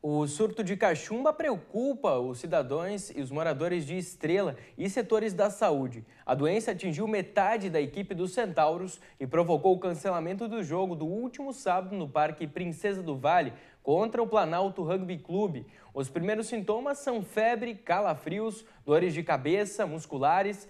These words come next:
ao mastigar ou engolir, além de fraqueza.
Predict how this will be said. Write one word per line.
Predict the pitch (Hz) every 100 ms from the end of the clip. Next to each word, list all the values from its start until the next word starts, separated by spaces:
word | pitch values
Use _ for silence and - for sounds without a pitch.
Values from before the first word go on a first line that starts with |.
| -
ao | - 131
mastigar | 143 160 160 147 175 214 214
ou | - 175 226
engolir, | 214 180 131 123 113 - -
além | - 143
de | 190
fraqueza. | 202 226 220 170 156 120 110